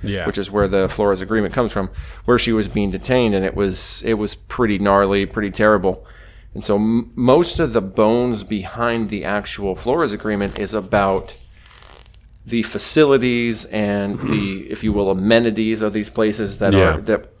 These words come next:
Speaker 2: these holding facilities where these people go. And it's not so much the fact that they are, they have to be, you know, separated.
Speaker 1: But it's
Speaker 2: That
Speaker 1: the
Speaker 2: goes
Speaker 1: way that
Speaker 2: along,
Speaker 1: it's
Speaker 2: but it's
Speaker 1: done.
Speaker 2: for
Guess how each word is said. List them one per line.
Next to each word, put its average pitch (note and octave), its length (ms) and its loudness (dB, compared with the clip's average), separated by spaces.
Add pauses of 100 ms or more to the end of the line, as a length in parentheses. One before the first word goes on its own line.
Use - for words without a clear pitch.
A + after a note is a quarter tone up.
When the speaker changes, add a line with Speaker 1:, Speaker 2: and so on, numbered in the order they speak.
(140)
Speaker 2:
these A#2+ 220 0
holding A2 300 6
facilities G2+ 520 -2
where G#2 100 -2
these F#2 140 -8
people G2+ 240 -6
go. G#2 280 4
And F#2+ 60 0
it's - 140 -8
not B2 180 4
so B2 220 2
much A2 300 0
the G#2 100 -6
fact G#2 380 -4
that F#2+ 200 -6
they F#2+ 280 -2 (160)
are, A#2+ 580 4 (320)
they A2 300 0
have A2 260 0
to A2+ 80 -6
be, G2 320 -6 (320)
you G#2+ 100 -10
know, - 140 -14 (160)
separated. G2+ 720 -2 (460)
Speaker 1:
But G2 100 0
it's A2 40 4
Speaker 2:
That C3 160 6
Speaker 1:
the - 60 0
Speaker 2:
goes C#3 140 6
Speaker 1:
way F2 80 6
that - 40 4
Speaker 2:
along, B2+ 180 6
Speaker 1:
it's G#2+ 100 0
Speaker 2:
but A2 100 4
it's D#2 100 0
Speaker 1:
done. D#2 100 -6
Speaker 2:
for A2 160 2